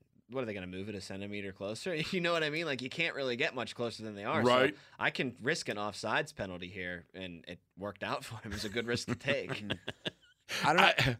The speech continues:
Speaker 3: I
Speaker 2: think
Speaker 3: have
Speaker 2: there's
Speaker 3: one.
Speaker 2: just so many. Oh, go ahead.
Speaker 3: No, I have one. I don't know what your perspective of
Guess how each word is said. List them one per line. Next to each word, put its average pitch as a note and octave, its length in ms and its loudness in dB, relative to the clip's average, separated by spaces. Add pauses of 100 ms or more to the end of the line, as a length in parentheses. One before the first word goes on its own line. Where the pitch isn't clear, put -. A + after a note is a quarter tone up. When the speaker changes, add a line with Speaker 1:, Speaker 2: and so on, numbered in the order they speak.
(180)
Speaker 3:
I B2+ 100 10
Speaker 2:
think F#3+ 120 10
Speaker 3:
have E3+ 100 8
Speaker 2:
there's D#3+ 140 6
Speaker 3:
one. C3 120 6
Speaker 2:
just - 140 6
so D3+ 160 6
many. C3+ 240 4
Oh, D3+ 140 6
go B2 180 6
ahead. A2 180 8
Speaker 3:
No, C3 140 6
I C3+ 180 6
have D#3 140 4
one. B2+ 320 2
I D3+ 180 4
don't G3 140 2
know C#3 440 4
what B2+ 260 4
your C3 280 6
perspective B2+ 680 0
of G#2 260 4